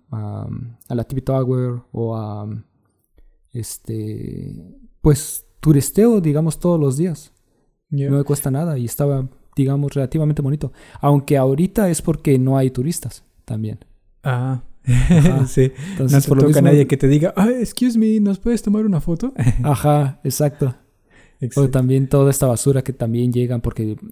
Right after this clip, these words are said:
Speaker 1: ah, están los parques y los parques se llenan de turistas o se llenan de personas que quieren estar aquí cerca del río.
Speaker 2: Se llena de
Speaker 1: En
Speaker 2: basura.
Speaker 1: esta zona, ajá.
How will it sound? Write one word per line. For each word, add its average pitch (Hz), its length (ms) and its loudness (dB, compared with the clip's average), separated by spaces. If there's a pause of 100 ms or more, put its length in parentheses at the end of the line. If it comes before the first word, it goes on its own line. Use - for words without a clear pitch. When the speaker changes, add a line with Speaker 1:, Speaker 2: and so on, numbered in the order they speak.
Speaker 1:
ah, 131 160 -6
están 135 220 -2
los 131 120 -2
parques 151 400 0
y 127 40 -4
los 113 120 -4
parques 135 260 -4
se 135 140 -6
llenan 143 300 0
de 127 100 -4
turistas 131 540 -4
o - 40 -20
se 117 200 -6
llenan 127 240 -2
de 113 60 -6
personas 113 340 -8
que - 60 -18
quieren 123 300 -4
estar 120 280 -8
aquí 123 280 -4
cerca 123 300 -6
del 110 180 -4
río. 143 300 0 (1120)
Speaker 2:
Se - 180 -20
llena 104 180 -16
de 101 80 -20
Speaker 1:
En 101 40 -20
Speaker 2:
basura. 120 260 -6
Speaker 1:
esta 123 220 -4
zona, - 300 -4
ajá. 113 460 -8